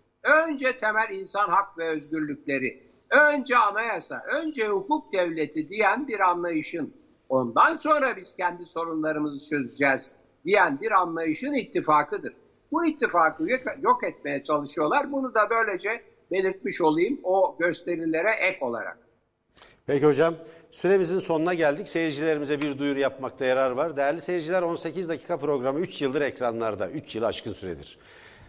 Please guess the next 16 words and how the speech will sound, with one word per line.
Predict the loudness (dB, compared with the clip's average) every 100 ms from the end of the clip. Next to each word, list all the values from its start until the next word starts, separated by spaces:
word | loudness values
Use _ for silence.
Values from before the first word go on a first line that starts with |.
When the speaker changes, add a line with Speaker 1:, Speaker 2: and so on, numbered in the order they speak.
| _ -20 2
Speaker 2:
Hep, | 4 4 0 -2
her | 4 4
gün, | 4 -4 -10 -18 _ _
her | 2 4 4
koşulda, | -2 -2 -6 -4 -6 -8 -20 _ _ _ _ _
hafta | 4 4 4
içinde | 0 -2 -2 -2
saat | 4 4 4 0
yirmide | -2 0 -2
ekranlarda | -2 -2 -4 0 -2 2
oldu. | 0 0 -10 -14 _ _ _ _ -20 -20 -20 _
Ve | 4 4 2
buna | 0 2 2
da | 2
devam | 4 4 2
edecek. | -4 -6 -10 -10